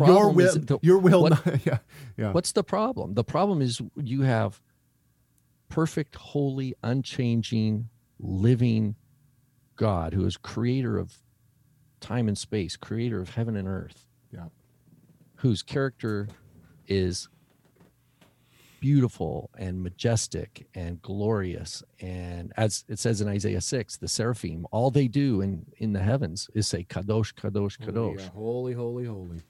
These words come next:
Speaker 2: And what did Isaiah do? I think we talked about this last week or before. Isaiah's like, "Woe is me." There was no language problem for Isaiah,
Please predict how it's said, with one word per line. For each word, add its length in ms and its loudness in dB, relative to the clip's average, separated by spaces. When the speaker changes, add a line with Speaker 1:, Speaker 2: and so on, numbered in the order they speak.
Speaker 2:
And 280 2
what 140 0
did 140 0
Isaiah 400 0
do? 220 -8
I 80 -2
think 140 -6
we 80 -6
talked 280 -8
about 180 -8
this 180 -8
last 280 -10
week 260 -10
or 340 -8
before. 400 -12
Isaiah's 440 -2
like, 240 -6
"Woe 380 0
is 160 -2
me." 340 0
There 80 -2
was 200 2
no 240 4
language 440 2
problem 280 2
for 160 -4
Isaiah, 460 -4